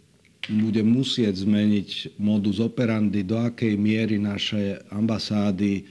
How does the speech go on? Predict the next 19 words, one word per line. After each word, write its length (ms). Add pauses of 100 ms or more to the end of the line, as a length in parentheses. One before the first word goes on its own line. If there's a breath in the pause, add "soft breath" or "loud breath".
(580 loud breath)
nielen 320
na 160
Ukrajine, 640
v 240
Rusku, 560
ale 240
aj 80
v 80
ďalších 400
krajinách 800
teraz 560
budú 240
musieť 480
reflektovať 800
toto 240
zmenené 720 (160)
zahranično-politické 1600
bezpečnostné 800
prostredie? 640